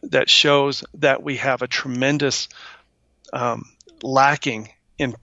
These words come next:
in personal self-worth, that we're looking for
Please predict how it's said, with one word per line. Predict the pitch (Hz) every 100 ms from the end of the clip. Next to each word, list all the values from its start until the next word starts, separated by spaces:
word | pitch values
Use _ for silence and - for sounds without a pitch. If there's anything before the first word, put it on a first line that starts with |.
| -
in | 143 123
personal | - 160 147 147 127 113 - _ _ _ -
self-worth, | - 131 117 127 123 104 - - - - _
that | 143 131
we're | 143
looking | 127 143 151 143
for | 127 - 117